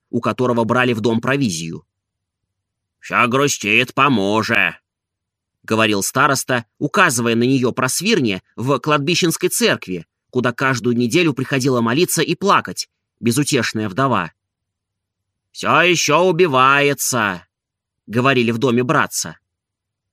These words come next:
Однажды вдруг к ней явилось неожиданно нашествие всего семейства братца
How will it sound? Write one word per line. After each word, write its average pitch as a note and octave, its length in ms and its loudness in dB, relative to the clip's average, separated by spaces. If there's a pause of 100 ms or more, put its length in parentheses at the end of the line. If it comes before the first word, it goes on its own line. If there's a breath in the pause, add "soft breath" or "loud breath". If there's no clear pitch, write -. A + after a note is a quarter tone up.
(800)
Однажды F#3 520 2
вдруг F2 340 -6 (140)
к - 80 -8
ней F#3+ 200 4
явилось G3+ 520 0
неожиданно B2+ 640 0 (100)
нашествие D#3 760 0
всего D#3 280 0
семейства F3+ 500 0
братца G3 560 0